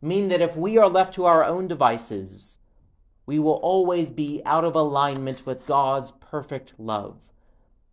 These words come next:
But it is exactly in this hamstrung state that Christ died for us.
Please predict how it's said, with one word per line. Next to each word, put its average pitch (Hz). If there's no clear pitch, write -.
But 190
it 190
is 185
exactly 160
in 139
this 156
hamstrung 170
state -
that -
Christ 151
died 123
for 107
us. -